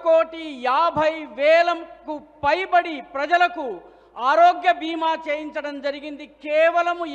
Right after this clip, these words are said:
ఏడాదికి ఇరవై రూపాయల ప్రీమియంతో. అంటే, చాయ్ కన్నా కూడా తక్కువ ఖరీదుతో ఆరోగ్య బీమా లభించింది. తెలంగాణలోని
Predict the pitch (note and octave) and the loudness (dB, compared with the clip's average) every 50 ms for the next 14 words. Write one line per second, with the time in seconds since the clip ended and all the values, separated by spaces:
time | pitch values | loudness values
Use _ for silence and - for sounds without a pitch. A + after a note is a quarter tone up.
0 | C#4 D4 D#4 D#4 D#4+ D#4+ D#4+ D4+ D#4 D#4 D#4 C#4+ B3+ A3+ - - _ _ _ _ | -2 0 0 2 2 0 0 -2 -6 -12 -14 -18 -20 -20 -20 -20 _ _ _ _
1 | C#4+ D#4+ E4 E4+ E4+ F4 F4 F4 F4 E4+ D#4+ D#4+ D#4 - D#4 D4 D4+ D4+ D4 D4 | -2 2 2 4 6 6 4 4 2 -2 -6 -10 -10 -8 -4 -2 -2 -2 -2 -4
2 | D4 C#4+ D4+ D4+ C#4+ C#4+ D4+ D4 C#4+ C#4+ C4+ B3+ B3 F#3+ A3+ F3+ B2 - - _ | -6 -8 -10 -14 -12 -10 -8 -8 -6 -8 -8 -10 -10 -12 -14 -14 -14 -16 -20 _
3 | _ _ _ _ _ _ _ _ _ _ _ _ _ _ _ _ _ _ _ _ | _ _ _ _ _ _ _ _ _ _ _ _ _ _ _ _ _ _ _ _
4 | _ _ _ _ _ _ _ _ _ _ A#3+ C#4+ C#4+ - F4 E4+ F4 F4 E4+ - | _ _ _ _ _ _ _ _ _ _ -8 -8 -4 0 4 4 4 4 0 -6
5 | - - - D#4 C#4 C#4+ D#4+ E4+ F#4 F#4+ F#4+ - - D#4+ E4 E4 E4 E4 E4+ E4+ | -16 -12 -4 -2 2 4 4 4 4 4 2 -4 -6 -6 -6 -6 -4 -2 0 0
6 | E4 D#4 E4 E4 E4 E4 D#4+ D#4 D#4+ - - D#4+ D#4 D#4+ - - - F#4+ F#4+ F#4 | 0 -2 -2 -2 -2 -2 -2 -2 -6 -8 -6 -6 -6 -6 -10 -10 -8 -2 2 2
7 | F4 E4+ F4+ C#4 D4+ D#4 E4+ F4 F4+ F4 F4 F4 E4+ E4+ D4+ D4 C4+ B3 A3 G#3 | 2 0 0 -4 -6 -6 -4 -6 -6 -8 -8 -10 -4 -2 0 0 0 -2 -4 -8
8 | - - - - G#3 B3 D4 E4+ F4 F4 D#4+ F4+ F4 D#4+ C4 D4+ D4+ D4 D4 D4 | -14 -20 -16 -6 -2 0 4 4 4 4 4 2 -2 -2 -2 -4 -6 -4 -4 -4
9 | C#4 C#4 C4 B3+ C#4 C4 C4+ - C4+ A#3 G3+ G3 E3+ C#3 - _ _ _ _ _ | -2 -4 -4 -6 -8 -12 -14 -14 -16 -16 -14 -14 -16 -16 -18 _ _ _ _ _
10 | _ _ B3+ C4 D4+ E4 F4 F4 F4 F4 F4 F4 E4+ E4+ E4 E4 D#4+ D#4 D#4+ D#4 | _ _ -6 -4 -4 -4 -2 0 2 2 2 2 2 0 2 2 2 2 2 0
11 | D#4 C#4 | -4 -8